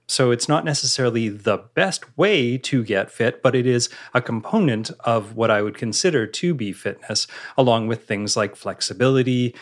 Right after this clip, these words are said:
strength, having the, the speed as well, those sort of,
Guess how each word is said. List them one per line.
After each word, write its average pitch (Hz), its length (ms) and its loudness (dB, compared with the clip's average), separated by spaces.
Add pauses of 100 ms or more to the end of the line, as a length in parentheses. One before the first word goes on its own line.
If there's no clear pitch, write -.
(160)
strength, 120 720 0 (240)
having 107 540 -2
the, 101 400 -2
the 117 100 0
speed 113 560 -2
as 113 180 -2
well, 107 220 2
those 101 260 -2
sort 98 220 -4
of, 92 180 -8